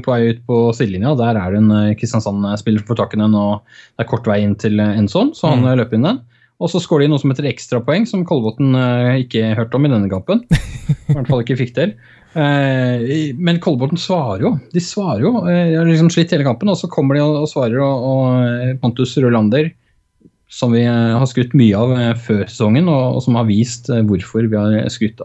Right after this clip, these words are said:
Speaker 1: av han. Han, eh, løper inn en lang touchdown, seks poeng. Så, eh, dette her holdt jo på å gå motsatt vei, og jeg satt jo, jeg fulgte med underveis, selv om, eh, det, dette gikk ikke på T V to Sportskanalen, <laughs> men jeg fulgte med,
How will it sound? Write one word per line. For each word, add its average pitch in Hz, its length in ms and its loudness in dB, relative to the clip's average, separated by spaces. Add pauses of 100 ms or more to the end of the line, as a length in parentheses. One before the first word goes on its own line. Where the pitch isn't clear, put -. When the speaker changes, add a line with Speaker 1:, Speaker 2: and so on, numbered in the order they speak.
Speaker 1:
av 95 240 -6
han. 175 240 -2 (760)
Han, 120 300 0
eh, 117 340 2
løper 113 300 0
inn 107 120 6
en 107 140 6
lang 110 460 2
touchdown, 95 460 -4
seks - 260 -6
poeng. 98 220 -6 (640)
Så, - 220 -2 (120)
eh, 160 220 0
dette 147 240 -8
her 156 120 -4
holdt - 280 -6
jo 151 60 0
på 135 120 -2
å 127 220 0
gå 123 100 0 (140)
motsatt 120 320 -4
vei, 160 180 0
og 160 80 0
jeg 135 160 -2
satt - 220 -12
jo, 120 160 -2 (340)
jeg 120 160 -4
fulgte 123 320 -4
med 113 160 2
underveis, 113 320 0 (300)
selv 110 160 0
om, 110 140 4
eh, 110 200 2
det, 123 140 2 (120)
dette 127 220 -2
gikk - 220 -4
ikke - 100 -6
på 113 100 -2
T 120 120 2
V 113 80 0
to 113 100 2
Sportskanalen, 101 560 -2 (220)
<laughs> 165 220 -2
men 135 100 2
jeg 143 260 -2
fulgte 139 240 0
med, 165 220 0